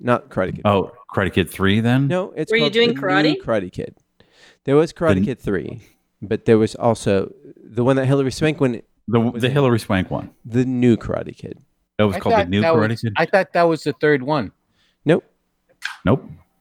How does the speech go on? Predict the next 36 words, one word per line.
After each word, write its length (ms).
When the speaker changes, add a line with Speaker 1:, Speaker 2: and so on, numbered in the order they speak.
Speaker 4:
Nope. 200
Speaker 1:
Nope. 160
Speaker 4:
Nope. 200
Nope. 240
You 80
Speaker 2:
My 60
Speaker 4:
know 80
what 80
Speaker 2:
friend 280
Speaker 4:
I 40
Speaker 2:
was 100
Speaker 4:
thought? 80
Speaker 2:
one 160
of 140
the 80
bad 380
guys 560
in 200
the 180
bad 560
kicking 540
club. 340
Speaker 1:
<laughs> 100
I 520
think 160
that's 180
what 140
it's 120
called, 200
the 60
Bad 200
Kicking 260
Club. 260
Speaker 4:
Cobra 320
Speaker 2:
Whatever. 240
Speaker 4:
Kai. 400